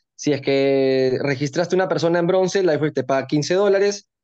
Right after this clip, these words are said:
Si registras a alguien en plata, te paga cincuenta dólares.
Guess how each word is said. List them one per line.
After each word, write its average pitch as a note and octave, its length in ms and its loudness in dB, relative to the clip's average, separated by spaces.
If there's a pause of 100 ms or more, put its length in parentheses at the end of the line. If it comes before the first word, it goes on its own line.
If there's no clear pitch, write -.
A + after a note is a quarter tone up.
(180)
Si - 140 -4
registras D3 440 -2
a D3+ 60 0
alguien D3+ 260 2
en C3 100 -2
plata, D#3+ 320 -2
te B2+ 120 -4
paga B2+ 240 -4
cincuenta C3+ 480 -2
dólares. G2+ 500 0